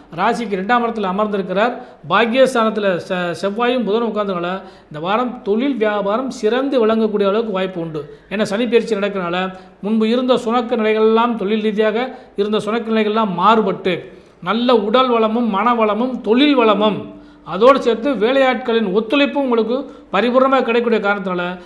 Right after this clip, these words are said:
இந்த வாரம் தொழில் வியாபாரம் சிறந்து விளங்கும். அடுத்தபடியாக உத்தியோகஸ்தர்களுக்கு a golden வீக்னு சொல்கிற அளவுக்கு அருமையான வாரமா அமைய போகுது. ஏன்னா பத்தில் அமர்ந்த சூரியன் பதவியிலே மிகப்பெரிய லாபத்தையும் மாற்றத்தையும் கொடுக்கறதுக்கான வாய்ப்பு உண்டு.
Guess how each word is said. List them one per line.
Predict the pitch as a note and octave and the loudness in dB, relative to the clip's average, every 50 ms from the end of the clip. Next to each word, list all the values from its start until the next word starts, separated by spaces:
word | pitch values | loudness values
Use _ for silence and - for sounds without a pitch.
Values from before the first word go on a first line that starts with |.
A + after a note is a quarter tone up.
| - - | -20 -16
இந்த | - - D#3+ | -12 -6 -2
வாரம் | F3+ G3 A3 B3 C4+ C4+ A#3+ - | 0 2 2 2 0 -2 -6 -8
தொழில் | - G3 G3+ A3+ C4+ C4+ | -6 -4 -2 -2 -2 -2
வியாபாரம் | B3 A#3 A3 G#3+ G#3+ G3+ G#3 G3+ G#3+ B3+ C4+ | 0 0 2 2 2 2 0 0 -2 -4 -4
சிறந்து | - A3+ G3+ G3+ G3+ G3+ F#3+ | -4 -2 -2 -2 -2 -2 -2
விளங்கும். | E3 D3+ C#3+ C3 B2+ D3 C3+ G#2+ A2 - - - - - _ _ _ _ - _ | -2 -2 -4 -6 -8 -10 -10 -12 -14 -20 -20 -20 -20 -20 _ _ _ _ -10 _
அடுத்தபடியாக | - A3+ A#3+ B3+ B3 C4+ C4 A#3 G3+ | -4 -2 0 0 2 2 2 2 0
உத்தியோகஸ்தர்களுக்கு | G#3 G3 G#3 C#4+ C#4+ C4+ C4 C4 A3 G#3 G3+ F#3+ F3+ D#3+ A#2+ - - D3+ | -2 -2 0 2 2 2 2 2 0 0 -2 -4 -4 -6 -8 -10 -10 -10
a | E3 D#3+ D#3 | -10 -8 -6
golden | F3 A3 C4+ C#4+ C#4 C4+ B3+ A3+ | -2 0 0 0 0 0 0 -2
வீக்னு | A3 A3+ A3+ A3 A#3 A#3 | -2 -2 -4 -4 -6 -6
சொல்கிற | G#3+ A3 G#3+ G#3 G#3+ G3+ | -6 -4 -4 -4 -2 -2
அளவுக்கு | G3+ A3 A3 A3 C4+ | -2 -2 -2 -2 -2
அருமையான | A3+ F3+ F#3+ A3 A3 A#3 B3 B3+ C4 A#3+ | -2 -2 -4 -4 -2 -2 0 0 0 0
வாரமா | G#3+ G#3+ G#3+ G#3+ G#3+ A3 | 0 0 2 2 0 0
அமைய | G3 F#3 G3+ G3 | 0 0 -2 -2
போகுது. | E3 E3+ F3 D#3 C#3 C3 - - - - - - | -2 -2 -4 -4 -6 -8 -12 -18 -20 -20 -14 -8
ஏன்னா | E3+ G3 G#3 A3 B3 C4+ C#4+ C#4 C#4 - - - - - - | -6 -4 -2 0 0 0 0 -2 -6 -10 -18 -20 -20 -12 -8
பத்தில் | - G3+ G3 G3+ C4+ C4 | -6 -6 -4 -2 0 2
அமர்ந்த | B3+ B3 B3 A#3+ A3+ A3+ A3 | 2 2 2 2 2 2 0
சூரியன் | F3+ D3 A3+ A#3 A#3+ C4 C4+ C4 G3+ - | 0 0 -2 0 0 0 0 -2 -2 -2
பதவியிலே | G3 G3+ A3+ B3+ B3+ B3+ B3 A#3+ C4+ C#4+ C4+ G#3 | -2 -2 0 0 0 0 2 2 4 2 2 0
மிகப்பெரிய | F3+ F#3 G3+ G#3+ A#3+ A#3+ B3 C#4 C#4 B3+ - G3 | -2 -4 0 0 0 0 0 0 -2 0 0 2
லாபத்தையும் | G#3 A#3+ A3+ A#3+ A#3 - B3+ C4+ B3+ | 0 0 0 -2 -4 -4 -4 -4 -2
மாற்றத்தையும் | A3 G3+ A3+ B3 B3 A#3+ A3 B3 C4 A#3+ G#3+ G#3+ | 0 0 0 0 0 -2 -2 -2 -2 -2 -2 -2
கொடுக்கறதுக்கான | G#3+ G#3+ G#3+ G#3 G#3 G3+ G3 | 0 0 -2 -2 -2 -2 -2
வாய்ப்பு | F#3+ G3+ G#3+ G3+ G#3 F#3+ | -2 -2 -2 -2 -4 -6
உண்டு. | F3 F3 F3+ E3 C#3 - | -4 -4 -6 -8 -8 -12